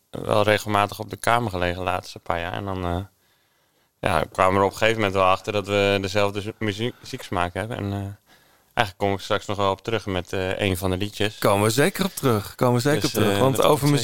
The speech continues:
Speaker 1: zeker
Speaker 2: gesproken, ik heb er gisteren <laughs> met Sam Omen, die zegt: Ja, eh, het zou mooi als je bij, eh, bij Martijn op de kamer ligt. Je kan gewoon alles draaien wat je maar wil.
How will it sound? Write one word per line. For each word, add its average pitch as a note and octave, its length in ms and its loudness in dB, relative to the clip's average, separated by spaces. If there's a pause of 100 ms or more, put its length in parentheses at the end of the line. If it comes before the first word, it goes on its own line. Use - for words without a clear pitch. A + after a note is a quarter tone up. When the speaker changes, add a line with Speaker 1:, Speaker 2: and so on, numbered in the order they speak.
(120)
Speaker 1:
zeker - 100 -6
Speaker 2:
gesproken, B2+ 400 0
ik - 80 -10
heb - 200 -4
er - 60 -8
gisteren - 440 -2
<laughs> - 0 -
met B2+ 120 0
Sam C3 260 2
Omen, C3 280 4
die G#2+ 100 -2
zegt: A2 160 0
Ja, A#2 300 2 (600)
eh, A#2 640 2 (680)
het - 180 -4
zou B2 180 4
mooi C3+ 300 6
als B2+ 220 4
je C3+ 80 0
bij, B2 460 4
eh, A#2 60 4
bij A#2+ 140 4
Martijn C3 360 4
op A#2 100 0
de A#2+ 60 -2
kamer C3+ 320 4
ligt. A#2+ 240 2
Je B2+ 80 0
kan C3 200 2
gewoon C3 240 4
alles D3 200 4
draaien C3+ 460 6
wat B2 160 2
je B2 80 -2
maar B2 140 6
wil. C3+ 360 4